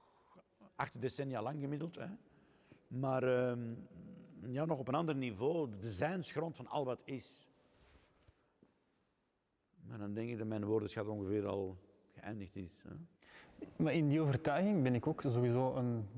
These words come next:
Speaker 2: believer, zeg maar, omdat ik ook geloof in bepaalde krachten, zeg maar. Allee, of, dat kun je heel wetenschappelijk gaan benaderen, elektromagnetische krachten, noem maar op. Eh, dingen
Speaker 1: Ja.
Speaker 2: die, die aanwezig zijn en die ook het zijn zouden kunnen zijn,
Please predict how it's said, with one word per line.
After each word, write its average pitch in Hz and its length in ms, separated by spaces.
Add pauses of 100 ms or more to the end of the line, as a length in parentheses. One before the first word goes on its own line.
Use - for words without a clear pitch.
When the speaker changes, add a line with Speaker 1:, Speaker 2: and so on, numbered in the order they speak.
Speaker 2:
believer, 127 400
zeg 107 240
maar, 113 240
omdat 110 260
ik - 200
ook 139 180
geloof 123 480
in 123 400 (1200)
bepaalde 123 540
krachten, 127 420
zeg 143 220
maar. 156 220
Allee, 135 260
of, 127 220
dat 135 180
kun 135 140
je - 60
heel 127 180
wetenschappelijk 123 560
gaan 147 180
benaderen, 147 420
elektromagnetische 120 760
krachten, - 440
noem 135 100
maar 120 140
op. 131 220 (500)
Eh, 123 220 (120)
dingen 135 240
Speaker 1:
Ja. 135 100
Speaker 2:
die, 131 140
die 135 160
aanwezig 127 500
zijn 165 380
en 139 180
die 127 160
ook - 360 (420)
het - 240
zijn 135 500
zouden 120 340
kunnen 165 280
zijn, 104 380